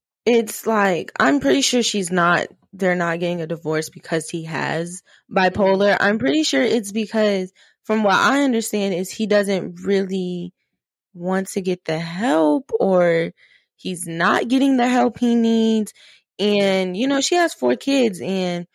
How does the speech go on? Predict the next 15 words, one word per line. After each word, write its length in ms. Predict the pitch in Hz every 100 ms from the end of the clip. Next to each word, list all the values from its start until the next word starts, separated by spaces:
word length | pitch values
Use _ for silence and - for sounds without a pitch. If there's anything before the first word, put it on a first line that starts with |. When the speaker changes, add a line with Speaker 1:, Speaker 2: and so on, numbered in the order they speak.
| _ _ _ _
Speaker 1:
I'm 220 | 220 311 381
pretty 200 | 392 381
sure 220 | 381 370
she 140 | 359
doesn't 300 | 349 339 330
wanna 200 | 320 311
deal 320 | 247 285 320 285
with 300 | 262 233 -
four 300 | 254 262 254
kids 400 | 262 254 202 -
plus 520 | - 240 220 208 196 - _ _ _ _ -
her 420 | 240 208 196 151
estranged 760 | - 208 - 214 214 202 196 -
husband, 600 | 190 190 180 165 160 -
if 160 | 180